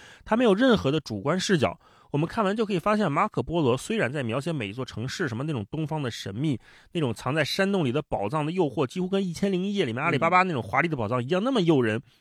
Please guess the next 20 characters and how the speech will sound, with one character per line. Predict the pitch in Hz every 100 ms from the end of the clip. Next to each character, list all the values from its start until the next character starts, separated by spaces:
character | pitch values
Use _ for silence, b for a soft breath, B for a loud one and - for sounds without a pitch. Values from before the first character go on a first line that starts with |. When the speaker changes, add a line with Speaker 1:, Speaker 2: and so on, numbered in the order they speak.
| _ _ _
Speaker 1:
可 | -
是 | 135 269
这 | 277
里 | 147
面 | 127
没 |
有 | 190
任 | 208 226
何 | 185
马 | 185
可 | 180
波 | 170
罗 | 180 -
本 | 120
人 | 95 123
的 |
行 | 98 -
为 | 98
踪 | 101 98
迹。 | 104